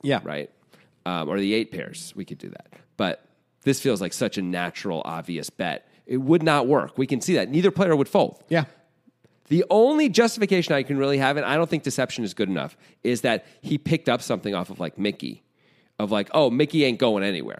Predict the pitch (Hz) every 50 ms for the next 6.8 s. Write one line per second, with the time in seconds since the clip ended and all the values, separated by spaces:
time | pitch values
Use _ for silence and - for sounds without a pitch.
0 | - - 127 143 135 151 139 127 120 120 147 156 156 - - 92 76 60 - 151
1 | 165 175 - - 139 123 113 - 127 131 151 156 - 180 180 - - - 202 190
2 | 151 175 190 196 214 233 - - - 214 202 - 240 214 156 - - 160 160 165
3 | 185 175 - - 185 175 - - 175 135 143 135 131 131 120 - - 101 82 92
4 | 76 58 - - - - _ _ - 139 139 - - 147 156 170 - - 196 185
5 | 233 226 190 170 151 - - 156 143 139 131 - - 135 117 - 131 104 - 139
6 | 113 98 87 101 - - 113 98 85 80 78 67 53 50 -